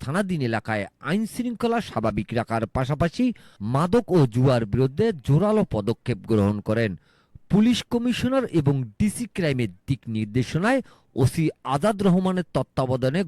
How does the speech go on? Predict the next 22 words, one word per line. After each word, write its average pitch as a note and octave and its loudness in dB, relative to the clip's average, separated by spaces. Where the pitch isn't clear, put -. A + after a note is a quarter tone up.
গত - -2
একত্রিশ B3 -4
দিনে C#3 0
থানা C3 -4
পুলিশের A#2+ -4
মাদক B2 0
ও F3+ 6
জুয়া C#3 4
বিরোধী A#2+ 2
অভিযানে C#3 -2
প্রায় A2+ -2
অর্ধ F3 2
শতাধিকেরও D3 0
বেশি B2 0
মাদক A#2+ 0
কারবারি, B2+ 0
সেবনকারী C3 -2
ও A#2 0
জুয়ারি G3+ 4
গ্রেপ্তার A2+ -2
হয়েছে। A2 -2
পুলিশের B2+ 2